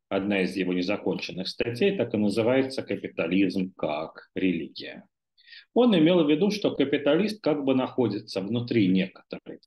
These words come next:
церкви, при этом церкви полностью лишенной божественного начала, но вполне выполняющей все функции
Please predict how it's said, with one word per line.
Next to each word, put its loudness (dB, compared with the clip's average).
церкви, -6
при 4
этом 0
церкви 0
полностью -2
лишенной -2
божественного -4
начала, 0
но 6
вполне 4
выполняющей 2
все 0
функции -2